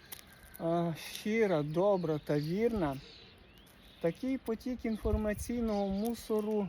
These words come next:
не минає безслідно. Підсвідомо у неї виникає запитання: «А чому я маю жити гірше? Я теж заслуговую на краще.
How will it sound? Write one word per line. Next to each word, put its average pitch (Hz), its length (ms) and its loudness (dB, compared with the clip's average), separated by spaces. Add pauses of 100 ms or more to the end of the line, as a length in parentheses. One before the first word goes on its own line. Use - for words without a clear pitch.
(120)
не 196 200 0
минає 202 800 0 (480)
безслідно. 190 840 0 (1000)
Підсвідомо 226 680 2
у 214 120 2
неї 233 300 0
виникає 214 760 2
запитання: 185 920 2
«А 165 120 0
чому 233 400 -2
я 226 320 0
маю 202 400 0
жити 202 540 -4 (180)
гірше? 170 540 0 (1120)
Я 196 180 2
теж 294 300 6
заслуговую 220 1000 2 (680)
на 202 180 0
краще. 180 640 0